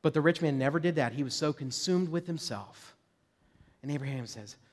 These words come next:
"Son, you had a good life, but you messed it up." Lazarus had a hard life, but he got it right. And that's the point Jesus was introducing here.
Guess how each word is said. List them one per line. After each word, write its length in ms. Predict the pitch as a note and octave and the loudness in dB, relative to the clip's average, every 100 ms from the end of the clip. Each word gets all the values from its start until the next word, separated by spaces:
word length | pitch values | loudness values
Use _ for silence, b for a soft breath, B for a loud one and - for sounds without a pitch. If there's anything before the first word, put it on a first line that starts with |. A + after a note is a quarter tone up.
| _ | _
"Son, 380 | - D3 B2 A2+ | -8 -4 -4 -6
you 120 | C3+ | -6
had 120 | C3 | -6
a 40 | A2 | -6
good 240 | A#2+ C3+ | -4 -2
life, 640 | C3+ A#2+ G2 - - - - _ _ _ _ _ _ _ _ | 0 -2 -4 -10 -18 -20 -20 _ _ _ _ _ _ _ _
but 200 | B2 - | -10 -8
you 60 | G#2 | -10
messed 320 | G2+ - - | -12 -12 -12
it 80 | B2 | -10
up." 220 | G#2+ - _ _ _ _ _ _ _ _ _ _ _ _ _ _ _ _ _ _ - | -12 -12 _ _ _ _ _ _ _ _ _ _ _ _ _ _ _ _ _ _ -4
Lazarus 460 | B2+ D3 D3+ C3+ | 2 4 2 -2
had 160 | - A#2+ | -2 -4
a 60 | G#2+ | -2
hard 280 | B2 B2 | 0 0
life, 500 | A2+ G#2 - - - _ _ _ _ _ | -2 -8 -12 -18 -20 _ _ _ _ _
but 80 | A2 | -14
he 60 | |
got 240 | G#2+ A#2 G#2+ | -6 -6 -6
it 80 | A2 | -6
right. 260 | B2 G#2+ - - _ _ _ _ _ _ _ _ _ _ _ _ _ _ _ _ _ _ _ | -4 -4 -8 -20 _ _ _ _ _ _ _ _ _ _ _ _ _ _ _ _ _ _ _
And 100 | C3+ | -2
that's 220 | D3+ F#3 - | 2 2 0
the 80 | |
point 320 | F3+ - E3+ B2+ | -6 -4 -2 -2
Jesus 400 | D#3+ F3+ D3+ - | -2 -4 -4 0
was 240 | C3+ - - b b b - | 0 -2 -12 b b b -4
introducing 760 | D#3 C#3+ C3+ C3+ D#3 D3+ C3 A2 - _ _ _ | -2 -2 -2 0 0 -2 -6 -8 -16 _ _ _
here. 380 | - A#2+ G#2+ | -8 -8 -8